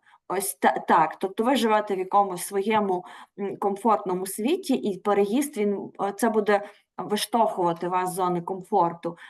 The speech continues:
Але в той же час він принесе вам дуже багато нового досвіду. Він при-, от ви самі кажете, що це буде свобода, це будуть нові дії. Тобто, по суті, це те, чого ви прагнете, але ви боїтеся цього, тому що, е, е,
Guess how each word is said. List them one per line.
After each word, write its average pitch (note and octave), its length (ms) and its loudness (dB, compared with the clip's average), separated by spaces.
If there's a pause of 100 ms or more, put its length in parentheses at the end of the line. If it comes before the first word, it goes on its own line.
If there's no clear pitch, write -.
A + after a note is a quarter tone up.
(120)
Але G#3 200 2
в G#3 60 -4
той B3+ 200 0
же A#3+ 140 -2
час C#4+ 360 0
він C4 120 0
принесе G#3+ 360 -4
вам A#3 160 4
дуже A3 200 -4
багато G3+ 380 -2
нового F#3+ 440 0
досвіду. F3+ 500 -2
Він G3+ 160 -6
при-, G3 240 -6
от - 180 -8
ви G3+ 120 0
самі F#3+ 340 2
кажете, F3 320 -4
що - 140 -8
це A3+ 80 0
буде F#3 240 -2
свобода, G#3+ 640 4 (400)
це A#3 160 2
будуть G#3 320 0
нові G3 280 0
дії. A#3 300 0
Тобто, C4 340 -4 (140)
по A3+ 100 -8
суті, D#4 240 -2
це B3+ 180 -2
те, C4 260 0
чого A3 360 -2
ви G#3 140 -2
прагнете, D4+ 640 0 (320)
але A3+ 220 -2
ви B3+ 180 -2
боїтеся A3+ 680 -4 (120)
цього, C4 380 2 (220)
тому A3 260 -2
що, F#3 400 0 (240)
е, F3+ 240 -2 (380)
е, E3+ 220 -2